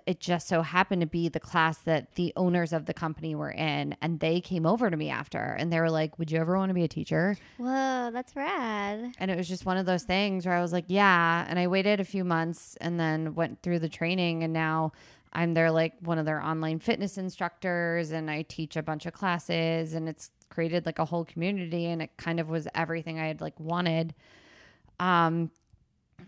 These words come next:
Speaker 1: and yeah, I've met all these cool, like, there's a woman that came up to me in class, and she was like, "You're a comedian, right?" Like, "I'm a writer." And, like, turns out, like, she, like, has all these amazing scripts. So she had me, like, punch up writing scripts, and now I, like, kind of assist her on the side. And, like,
Speaker 2: That's so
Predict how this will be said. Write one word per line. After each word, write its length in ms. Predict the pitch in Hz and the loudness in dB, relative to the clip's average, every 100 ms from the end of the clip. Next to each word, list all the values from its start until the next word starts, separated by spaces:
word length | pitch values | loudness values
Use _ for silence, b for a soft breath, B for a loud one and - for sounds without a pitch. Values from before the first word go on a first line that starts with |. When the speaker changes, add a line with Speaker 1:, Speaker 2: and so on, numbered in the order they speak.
| - | -2
Speaker 1:
and 240 | 175 185 | 2 4
yeah, 140 | 185 208 | 8 8
I've 240 | 180 170 | 8 6
met 380 | 185 180 175 170 | 6 6 6 6
all 120 | 180 | 2
these 160 | 175 170 | 2 -2
cool, 260 | - 175 165 | 0 0 2
like, 180 | 170 - | -2 2
there's 180 | 170 165 | 0 2
a 40 | |
woman 360 | 180 185 185 180 | 2 2 4 2
that 120 | 175 | 0
came 180 | - 180 | -2 -2
up 140 | 175 | -2
to 100 | - | -2
me 80 | 180 | -2
in 80 | 175 | -2
class, 500 | 175 175 170 175 - | 0 2 4 2 0
and 80 | 185 | -4
she 80 | 233 | -2
was 80 | 220 | -2
like, 160 | 226 | -2
"You're 120 | 320 403 | -2 -2
a 40 | |
comedian, 480 | 403 427 359 240 226 | -2 0 4 4 4
right?" 420 | 233 285 320 320 | 6 6 6 4
Like, 140 | 294 302 | 2 0
"I'm 120 | 349 | -2
a 60 | |
writer." 500 | 311 262 269 220 202 | 2 4 6 6 6
And, 160 | 190 190 | 4 2
like, 160 | 190 - | -2 0
turns 220 | 180 180 | 0 4
out, 140 | 170 | 4
like, 260 | 165 - - B B B | 2 -4 -10 B B B
she, 460 | - - 208 190 185 | -14 -4 0 2 2
like, 180 | 185 185 | 2 2
has 220 | 214 185 | 0 2
all 120 | 190 | 4
these 180 | 190 185 | 4 4
amazing 460 | 180 175 180 185 180 | 4 4 4 2 0
scripts. 420 | - 180 185 - | 4 6 4 0
So 160 | 185 | -4
she 180 | 175 185 | 0 2
had 140 | 180 170 | 2 2
me, 100 | 180 | 0
like, 180 | 170 | -2
punch 260 | - 170 - | -2 -4 0
up 160 | 202 240 | 2 4
writing 280 | 254 226 | 4 2
scripts, 380 | 202 190 170 170 | 0 4 4 2
and 100 | 175 | -4
now 160 | 170 175 | -2 -2
I, 140 | 170 | 0
like, 220 | 170 170 | -2 -4
kind 200 | - 165 | -6 -6
of 60 | 170 | -2
assist 400 | 208 - 294 - | -2 -2 -2 2
her 300 | 226 196 185 | 6 6 6
on 120 | 180 | 4
the 80 | 175 | 0
side. 540 | 185 180 175 175 175 | 2 4 6 4 2
And, 140 | 175 175 | -2 -2
like, 220 | 170 170 | -4 -4
Speaker 2:
That's 200 | 240 - | -8 -10
so 180 | 247 | -10